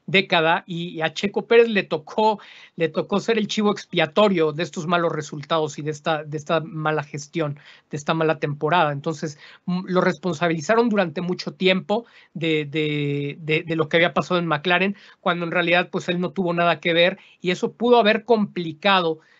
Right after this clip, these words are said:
si Christian Horner no lo hubiera estado observando, si él se hubiera rendido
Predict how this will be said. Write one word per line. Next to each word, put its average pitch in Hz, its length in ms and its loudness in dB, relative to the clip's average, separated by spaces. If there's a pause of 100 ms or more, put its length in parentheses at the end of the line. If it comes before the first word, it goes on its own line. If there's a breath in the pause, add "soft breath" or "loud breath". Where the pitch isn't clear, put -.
si 160 240 -12
Christian 196 480 -2
Horner 185 640 0
no 175 280 -2
lo 196 100 4
hubiera 190 240 4
estado 180 280 -2
observando, 160 720 -4 (260 loud breath)
si 180 260 -2
él 196 100 4
se 202 140 -2
hubiera 196 240 4
rendido 190 840 -2